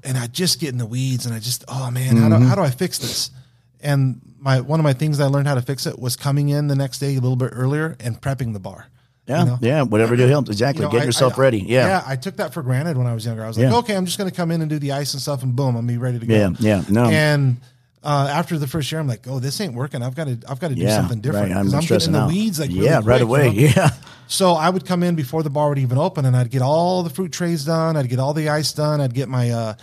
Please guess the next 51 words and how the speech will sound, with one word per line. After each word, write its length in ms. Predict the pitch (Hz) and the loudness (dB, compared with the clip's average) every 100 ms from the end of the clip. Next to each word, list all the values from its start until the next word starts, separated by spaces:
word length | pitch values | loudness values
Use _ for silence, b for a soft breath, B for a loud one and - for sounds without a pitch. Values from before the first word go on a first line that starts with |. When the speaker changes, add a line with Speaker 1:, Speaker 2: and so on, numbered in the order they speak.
| B B B | B B B
Speaker 1:
my 100 | 131 | -2
little 220 | 135 156 | 0 0
margarita 540 | 147 151 139 147 151 143 | 2 2 2 0 0 -2
thing 260 | 156 151 | -4 -4
set 220 | 123 147 | -4 -4
up 140 | 151 143 | -4 -4
with 80 | 131 | -4
my 120 | 135 | -4
lime 300 | 131 139 147 | -2 -2 2
and 20 | |
Speaker 2:
Everything 240 | 175 170 151 | 4 6 6
Speaker 1:
my 60 | |
Speaker 2:
ready, 160 | 151 147 | 6 4
Speaker 1:
salt. 120 | 139 | 4
Speaker 2:
so 180 | 127 123 | 6 6
when 120 | 123 | 6
you're 100 | 127 | 6
Speaker 1:
Yeah. 80 | 131 | 6
Speaker 2:
ready 120 | 123 | 6
to 80 | 110 | 4
go, 300 | 107 113 95 | 4 4 4
exactly. 460 | 98 104 107 104 95 | 2 2 2 2 0
Speaker 1:
And 160 | 196 | 0
that's 180 | 202 202 | -2 -4
the 80 | 196 | -4
best 260 | 180 180 180 | -2 -2 0
way 120 | 170 | -2
to 80 | 135 | -2
bartend, 420 | 175 196 175 156 | -4 -4 -4 -4
because 300 | 139 139 113 | -2 -4 -2
then 320 | 151 190 190 | -2 0 0
you're 100 | 170 | 0
just 240 | 143 123 | -2 -4
going. 340 | 113 127 104 104 | -2 -2 -2 -4
Then 180 | 139 175 | 0 2
you're 100 | 180 | 0
just 220 | 156 135 | -2 -2
making 320 | 151 160 175 | -4 -2 -2
the 80 | 160 | -2
drinks, 320 | 160 170 - | -2 -2 -4
and 220 | - 143 135 | -6 0 2
when 100 | 131 | 2
those 160 | 117 | 0
customers 380 | - 151 165 139 | -2 -4 -4 -2
walk 240 | 147 139 | -2 -2
up, 120 | 151 - | -6 -8
you're 120 | 117 | -8
talking 320 | 127 123 117 | -4 -4 -6
to 120 | 98 | -8
'em. 120 | 110 104 | 0 2
Speaker 2:
Right. 160 | 92 | 2